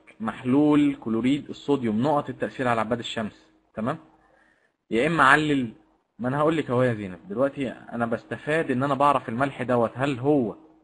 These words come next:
الملح ده حامضي ولا متعادل ولا قلوي؟ حمض ولا متعادل ولا قلوي؟ ببتدي أعرف ال-، ال-، نوعية الحمض ده إيه؟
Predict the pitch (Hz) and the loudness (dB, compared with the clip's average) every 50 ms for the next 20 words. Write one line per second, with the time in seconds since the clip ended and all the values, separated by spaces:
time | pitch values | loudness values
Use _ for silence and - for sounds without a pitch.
0 | _ _ _ _ 101 104 104 113 135 147 135 - - 101 101 104 104 - _ _ | _ _ _ _ -8 -4 -2 0 0 0 -2 -4 -6 -4 -4 -4 -4 -8 _ _
1 | _ _ _ _ _ _ _ _ _ _ _ - - 113 113 127 147 151 151 151 | _ _ _ _ _ _ _ _ _ _ _ -6 -4 -2 -2 -2 -2 -4 -6 -8
2 | 147 - _ _ - 107 107 107 104 107 104 110 104 110 123 143 143 151 156 143 | -10 -14 _ _ 0 0 2 2 0 0 -2 -2 0 0 0 0 -2 -4 -6 -8
3 | - - - - - - 101 104 107 104 - - 113 110 104 98 92 - - _ | -10 -14 -20 -14 -4 -2 0 0 0 -2 -2 0 0 0 0 0 -4 -8 -14 _
4 | _ _ _ _ _ _ _ _ _ _ _ _ _ _ _ - 143 151 147 123 | _ _ _ _ _ _ _ _ _ _ _ _ _ _ _ 0 0 2 4 4
5 | 117 107 110 104 107 101 117 117 143 151 147 131 117 107 104 - - 123 117 110 | 4 4 4 4 2 2 2 2 2 4 4 2 2 2 2 0 0 0 0 0
6 | 110 104 107 - _ _ _ _ _ _ _ _ - 127 135 127 - - - 156 | 0 -4 -6 -12 _ _ _ _ _ _ _ _ 0 0 0 0 0 -4 -2 -2
7 | 156 156 151 143 - 147 165 160 151 139 - - - - 120 113 117 107 - - | -2 0 0 2 6 8 8 8 6 4 0 -4 -6 -4 -2 -2 -2 -6 -8 -12
8 | _ - 87 110 110 - - - - 113 113 113 110 127 185 190 - 156 135 - | _ -10 -6 -6 -6 -6 -8 -8 -6 -4 -2 0 2 2 2 2 0 -2 -4 -2
9 | 185 180 160 147 143 165 156 151 151 147 127 - | -2 0 0 4 4 4 4 4 4 2 2 0